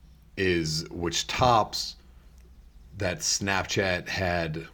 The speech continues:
in the, in the end of two thousand sixteen. Snapchat had about a hundred and fifty-eight million users per day, and that's taking into considerations of people who use Snapchat daily.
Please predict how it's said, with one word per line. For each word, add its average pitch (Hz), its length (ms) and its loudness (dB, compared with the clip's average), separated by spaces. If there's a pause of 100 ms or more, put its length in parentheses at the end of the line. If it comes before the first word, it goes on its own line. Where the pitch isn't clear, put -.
(520)
in 98 100 -4
the, 95 220 -2
in 92 120 -2
the 87 300 -6
end 101 200 2
of 95 100 2
two 104 160 -2
thousand 95 220 2
sixteen. 101 420 -2
Snapchat 90 480 0
had 85 140 -2
about 80 340 -2
a 87 80 -6
hundred 98 320 -4
and 90 100 -4
fifty-eight 92 520 -2
million 87 520 -4 (520)
users 82 680 -4 (300)
per 80 180 -4
day, 69 340 -4 (640)
and 90 160 -2
that's 95 440 0 (600)
taking 92 300 0
into 87 220 0
considerations 85 760 -2
of 80 220 -10
people 85 340 -2
who 80 240 -4
use 80 540 -2
Snapchat 87 520 -2
daily. 120 440 0